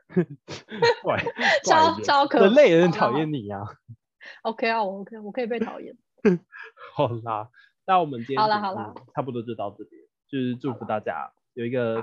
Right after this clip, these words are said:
Speaker 1: 平安美好的一天。
Speaker 2: 好啦。对。
Speaker 1: <laughs> 大家要，
Speaker 2: 你今天平安吗？
Speaker 1: 大家注意防疫，对，大家注意防疫。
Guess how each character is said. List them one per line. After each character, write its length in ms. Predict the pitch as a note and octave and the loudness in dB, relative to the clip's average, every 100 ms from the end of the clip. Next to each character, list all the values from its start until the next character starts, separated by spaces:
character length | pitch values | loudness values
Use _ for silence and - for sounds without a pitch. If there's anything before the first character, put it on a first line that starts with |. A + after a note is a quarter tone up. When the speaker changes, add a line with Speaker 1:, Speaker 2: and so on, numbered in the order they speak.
| - | -6
Speaker 1:
平 140 | C3 C3 | -6 -2
安 120 | C#3 | -2
美 160 | A#2+ | -2
好 140 | B2+ G#2+ | -2 -4
的 100 | G2+ | -8
一 80 | G#2 | -12
天。 260 | - D#3 | -2 0
Speaker 2:
好 60 | - | 0
啦。 60 | - F3+ F#3 - _ G#3+ - _ _ _ - | -4 -6 -6 -14 _ -14 -14 _ _ _ -6
对。 320 | A#3+ G3 G3 - _ _ _ | -4 -4 -10 -18 _ _ _
Speaker 1:
<laughs> 240 | _ _ | _ _
大 80 | G#3 | -2
家 60 | F#3 | 2
要， 120 | G3+ | 2
Speaker 2:
你 60 | G3 | 2
今 100 | F#3+ | 4
天 280 | F#3 F#3+ F#3+ | 4 4 4
平 180 | F3+ | 4
安 100 | D#3+ | 2
吗？ 80 | D3 | 2
Speaker 1:
大 80 | A#2 | 0
家 80 | C3+ | -4
注 0 | |
意 20 | |
防 60 | C3 | -8
疫， 220 | A2 A#2+ _ - | -10 -16 _ -8
对， 280 | B2+ A#2+ - | -8 -8 -2
大 160 | D#3+ | 0
家 60 | D#3+ | 0
注 180 | D#3 D#3 | -2 -4
意 100 | D3 | -2
防 280 | C#3+ G#2+ - | -4 -8 -10
疫。 240 | A#2 A2+ | -14 -14